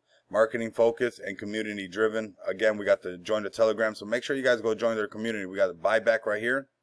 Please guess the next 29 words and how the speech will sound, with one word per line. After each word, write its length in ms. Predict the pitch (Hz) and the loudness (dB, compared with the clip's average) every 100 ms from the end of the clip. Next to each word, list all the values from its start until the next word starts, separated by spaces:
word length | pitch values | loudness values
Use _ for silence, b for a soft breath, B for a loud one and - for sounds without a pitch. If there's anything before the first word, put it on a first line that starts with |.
| _ b b b - | _ b b b -2
Um, 300 | 98 98 95 | 2 2 2
when 100 | 104 | -6
the 80 | 92 | 2
buyback 460 | 104 113 113 110 | 4 6 4 2
function 360 | 113 113 117 104 | 0 -4 -4 -8
is 220 | 98 92 | -8 -12
turned 320 | - 113 104 | -8 -6 -6
on, 300 | 87 113 123 - _ _ _ _ - | -4 -4 -4 -8 _ _ _ _ 0
tokens 340 | 117 110 110 | 0 2 -2
are 160 | - 98 | 2 2
bought 380 | 85 107 95 | 4 4 4
back 260 | 90 107 - | 2 2 0
from 140 | 110 | -4
the 80 | 98 | -4
market, 400 | 98 110 - 135 | 0 0 0 -6
resulting 560 | - 92 107 110 117 110 - | -6 0 2 2 0 -12 -10
in 160 | 104 | -4
an 140 | 98 92 | -4 -4
immediate 420 | 98 113 123 120 | -6 -6 -6 -4
effect 420 | 95 - 110 107 _ _ _ _ - | -6 2 2 2 _ _ _ _ -6
on 140 | 104 | -4
the 40 | |
price. 500 | 95 - 101 - - - _ _ | -2 2 2 0 -8 -20 _ _
Check 260 | - 113 - | -6 -4 4
that 160 | 110 | 6
out. 140 | 113 98 | 6 6
That's 160 | 98 | 2
pretty 240 | - 110 110 | 0 -2 -2
interesting. 500 | 117 98 - 92 | -6 -8 -8 -10